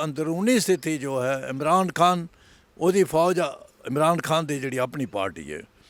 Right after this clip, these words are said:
ਉਹ ਵੀ ਪ੍ਰਦਰਸ਼ਨ ਕਰੀ ਜਾ ਰਹੇ ਨੇ। ਉਹ ਵੀ ਜਦ ਤੱਕ ਕਿ ਜ-, ਜਦੋਂ ਤੱਕ ਇਹ ਬੰਦ ਹੈ, ਉਹ ਹੁਣ ਤੇ ਕਰੀ ਜਾ ਰਹੇ ਨੇ।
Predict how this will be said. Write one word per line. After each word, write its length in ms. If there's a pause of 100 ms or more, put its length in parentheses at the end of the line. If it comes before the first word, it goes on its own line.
(300)
ਉਹ 360
ਵੀ 140
ਪ੍ਰਦਰਸ਼ਨ 540
ਕਰੀ 220
ਜਾ 200
ਰਹੇ 220
ਨੇ। 80
ਉਹ 280
ਵੀ 140 (680)
ਜਦ 160
ਤੱਕ 320
ਕਿ 180 (340)
ਜ-, 400
ਜਦੋਂ 280
ਤੱਕ 220
ਇਹ 80
ਬੰਦ 280
ਹੈ, 140
ਉਹ 260
ਹੁਣ 160
ਤੇ 120
ਕਰੀ 260
ਜਾ 180
ਰਹੇ 120
ਨੇ। 120